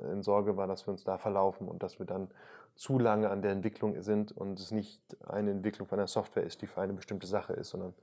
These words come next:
zu viele Bereiche überschneidet, wie ich es vorhin gesagt habe, einfach zu viele Schnittpunkte oder Schnittmengen. Und dann haben wir uns, äh, verschiedene, oder habe ich mir verschiedene Unternehmen oder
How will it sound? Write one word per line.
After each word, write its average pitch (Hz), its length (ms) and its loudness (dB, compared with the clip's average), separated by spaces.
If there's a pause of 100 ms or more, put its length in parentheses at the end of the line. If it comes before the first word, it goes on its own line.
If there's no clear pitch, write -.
(240)
zu - 160 -8
viele 101 200 -4
Bereiche 90 520 -4 (500)
überschneidet, 104 760 4
wie 98 80 0
ich 92 60 -4
es - 40 -14
vorhin 95 220 -2
gesagt 98 340 0
habe, 90 180 -2
einfach 90 240 -6
zu - 180 -4
viele 87 180 -8
Schnittpunkte 90 560 -6 (920)
oder 90 160 -4
Schnittmengen. 92 560 -2 (640)
Und 107 260 2
dann 110 180 6
haben 117 160 4
wir 113 140 8
uns, 107 300 4
äh, 104 240 6
verschiedene, 101 720 0 (200)
oder 95 200 -2
habe 95 140 -4
ich - 100 -16
mir 101 80 -8
verschiedene 95 720 -6 (200)
Unternehmen 98 560 -2
oder 90 340 -6